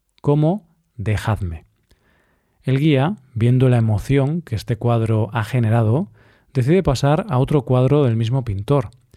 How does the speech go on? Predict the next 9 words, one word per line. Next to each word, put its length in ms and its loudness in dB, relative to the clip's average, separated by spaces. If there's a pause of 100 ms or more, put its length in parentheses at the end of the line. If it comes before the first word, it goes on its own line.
(240)
Saturno 1000 0
devorando 500 0
a 60 0
su 160 0
hijo, 280 -6 (240)
de 160 -4
Francisco 440 -2
de 80 0
Goya. 320 -2